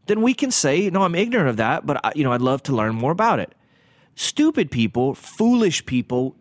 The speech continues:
idiot type people. Uh, and again, I'm not trying to be, like, degrading. I'm just trying to put a, a, a, a, you know,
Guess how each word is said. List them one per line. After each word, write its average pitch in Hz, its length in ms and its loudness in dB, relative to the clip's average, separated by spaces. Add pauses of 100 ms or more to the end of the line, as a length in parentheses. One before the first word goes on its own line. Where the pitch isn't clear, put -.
idiot 190 540 0
type 120 300 -4
people. 117 440 -4 (580)
Uh, 131 200 0
and 147 100 0
again, 165 160 0
I'm 131 80 -2
not 196 180 0
trying 254 160 -2
to 233 60 -2
be, 226 100 0
like, 214 220 0 (180)
degrading. 160 520 -2
I'm 113 120 -4
just 131 220 -4 (100)
trying 185 220 -2
to 175 80 -4 (680)
put - 160 0
a, 143 200 0
a, 127 240 0
a, 131 140 -2 (140)
a, 117 160 -2 (280)
you 139 120 0
know, 107 200 -4